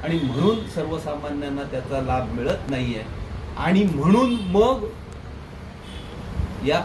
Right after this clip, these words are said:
अशा यात्रा काढून लोकांपर्यंत जाण्याचा प्रयत्न हे भाजपचं सरकार, मोदी आणि शहांचं, हे भाजपचंही सरकार नाही, हे मोदी आणि शहांचं सरकार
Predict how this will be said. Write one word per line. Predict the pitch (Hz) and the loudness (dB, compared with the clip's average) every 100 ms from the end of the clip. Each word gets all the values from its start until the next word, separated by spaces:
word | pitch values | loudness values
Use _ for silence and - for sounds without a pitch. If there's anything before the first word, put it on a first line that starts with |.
| - | -2
अशा | 131 165 160 | -6 -2 -2
यात्रा | 135 120 120 147 156 | 0 -2 -2 0 0
काढून | 151 139 139 160 156 | 0 0 0 -2 -2
लोकांपर्यंत | 131 123 135 127 131 131 127 127 135 135 - - - - - - - - - - - | -4 0 -2 0 -4 -2 -2 0 0 -2 -4 -6 -6 -6 -6 -2 -2 -2 -4 -4 -2
जाण्याचा | 131 131 147 139 - 156 170 - - - - - - - - | 0 0 0 -2 0 2 0 -2 -10 -10 -10 -10 -10 -8 0
प्रयत्न | 147 180 202 - 208 247 240 - - - - - - - - - | 4 6 4 2 -2 -2 -2 -6 -8 -8 -8 -8 -8 -8 -6 -2
हे | 170 | 0
भाजपचं | 127 143 147 156 160 151 165 | 2 0 0 0 0 -2 -2
सरकार, | 156 139 127 - 151 123 - - - - - - - - - - - - - - - - - | -2 -2 -2 0 0 0 -6 -8 -6 -8 -10 -10 -10 -4 -4 -2 -6 -4 -6 -6 -6 -6 -4
मोदी | 127 139 135 156 | 0 0 2 2
आणि | 156 156 156 | 2 2 0
शहांचं, | 170 143 151 131 135 | 0 0 0 0 -2
हे | 120 220 | 0 0
भाजपचंही | 120 127 156 165 170 175 | 0 -2 0 0 0 -2
सरकार | 156 147 143 147 | 0 -2 -2 -2
नाही, | 139 143 | -2 -2
हे | 151 | 0
मोदी | 135 135 135 165 | 0 0 0 0
आणि | 160 156 | 0 -2
शहांचं | 151 131 143 - - | -2 -2 -2 -4 -6
सरकार | - 123 120 143 | -4 -4 -2 -2